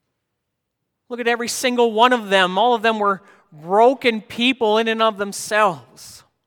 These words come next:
All of them had a sinful nature. All of them faced struggles. All of them faced temptations.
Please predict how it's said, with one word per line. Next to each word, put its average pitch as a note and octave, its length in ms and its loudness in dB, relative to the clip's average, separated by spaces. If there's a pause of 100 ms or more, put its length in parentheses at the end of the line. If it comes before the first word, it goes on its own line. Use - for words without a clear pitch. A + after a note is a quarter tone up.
(1200)
All A#3+ 200 0
of A3+ 40 -6
them A#3+ 140 0
had A3+ 160 -2
a A3 40 -2
sinful A#3+ 500 -4
nature. G#3+ 560 0
All A#3 140 4
of A#3 60 -2
them A3 220 -4
faced A#3 380 -6
struggles. G#3+ 600 2
All G#3 140 0
of A3+ 80 -4
them A3+ 120 -6
faced A3+ 360 -8
temptations. A3 1200 -10